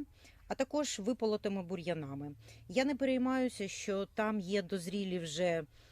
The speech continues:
такі насінини, які знову можуть прорости і буде багато бур'яну. Тому що до осені і навіть до заморозків я постійно підкладаю шар мульчі. Так що він в мене завжди тримає певний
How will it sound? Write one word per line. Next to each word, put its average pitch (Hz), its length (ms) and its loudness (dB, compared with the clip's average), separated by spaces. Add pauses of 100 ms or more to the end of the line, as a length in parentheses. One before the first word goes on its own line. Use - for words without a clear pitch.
(220)
такі 196 240 -2
насінини, 220 600 4
які 185 260 -2
знову 202 280 2
можуть 180 380 -2
прорости 220 800 0
і 165 420 -4
буде 175 240 -4
багато 165 340 -2
бур'яну. 160 460 -4
Тому 214 320 2
що 151 300 -4 (720)
до 185 460 6
осені 226 840 4
і 175 120 -4
навіть 180 300 0
до 165 100 -6
заморозків 208 600 2
я 190 220 2 (120)
постійно 226 560 -2
підкладаю 185 720 2
шар 180 320 0
мульчі. 175 520 -4 (800)
Так 220 200 2
що - 120 -4
він 196 240 0
в 185 40 -2
мене 185 360 0
завжди 185 600 0 (320)
тримає 202 460 2
певний 190 600 2